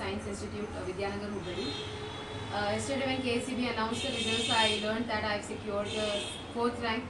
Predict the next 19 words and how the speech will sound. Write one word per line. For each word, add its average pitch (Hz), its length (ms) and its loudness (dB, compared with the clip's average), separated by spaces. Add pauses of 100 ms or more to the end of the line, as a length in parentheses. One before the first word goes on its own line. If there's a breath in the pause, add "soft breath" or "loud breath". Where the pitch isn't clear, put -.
(160)
for 208 100 0 (140)
arts, - 260 -2 (640 loud breath)
and 214 220 0
I - 80 2
was 220 160 -2
really 247 260 2
very 226 180 2 (100)
overjoyed 214 420 2
and 208 80 -2
I - 80 -2
was 208 100 -4
very, 208 220 0
very 214 240 -2
happy 214 320 -2 (100)
to 214 140 -2
know 202 180 -2
that 214 160 2 (680)
I've 208 180 -2
scored 254 260 0